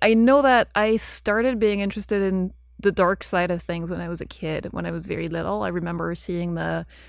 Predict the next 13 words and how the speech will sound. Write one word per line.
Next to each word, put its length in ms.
that 220
animated 540
short 420
from 240
Disney, 520
the, 440
the 80
skeleton 500
dance 480
with 140
all 100
those 220
little, 420